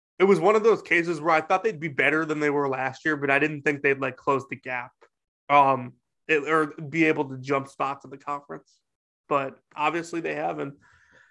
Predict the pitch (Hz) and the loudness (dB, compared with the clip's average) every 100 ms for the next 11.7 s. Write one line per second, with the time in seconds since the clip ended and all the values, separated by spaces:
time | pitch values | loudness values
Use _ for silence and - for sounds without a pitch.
0 | _ - 175 202 214 233 202 208 208 175 | _ -2 2 4 2 0 4 4 4 0
1 | - 196 135 - - _ _ _ - 147 | -2 -4 -4 -8 -20 _ _ _ 0 2
2 | 139 - _ _ _ _ _ - - _ | 2 -2 _ _ _ _ _ -20 -20 _
3 | _ 165 202 - - 196 185 185 180 165 | _ -2 -2 -6 0 4 6 4 2 -2
4 | - 139 139 139 131 127 - 135 127 131 | -6 0 2 4 0 -6 -12 -12 -12 -16
5 | _ 151 190 202 170 175 202 180 208 226 | _ -6 -2 0 0 0 0 2 2 4
6 | 196 147 160 156 147 139 135 131 - - | 4 4 4 4 2 -2 -6 -10 -18 -20
7 | _ _ _ _ - 185 175 170 147 160 | _ _ _ _ 2 4 6 4 4 2
8 | 143 135 151 151 147 135 131 131 135 127 | 2 0 0 0 -4 -6 -8 -8 -12 -12
9 | - 156 143 147 - _ _ _ _ _ | -8 -6 0 0 -2 _ _ _ _ _
10 | _ _ 160 202 196 180 180 180 180 180 | _ _ 4 6 6 4 2 4 4 2
11 | 180 185 180 202 202 - | 2 0 0 -6 -8 -18